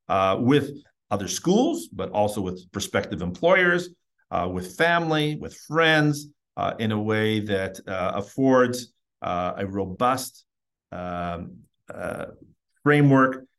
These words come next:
that is, uh, again, got a complete audit trail, uh, which means that, uh, you know, while it is not probably,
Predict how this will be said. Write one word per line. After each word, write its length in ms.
that 320
is, 640
uh, 560
again, 440
got 200
a 40
complete 380
audit 320
trail, 580
uh, 140
which 200
means 300
that, 340
uh, 300
you 120
know, 260
while 380
it 180
is 220
not 240
probably, 600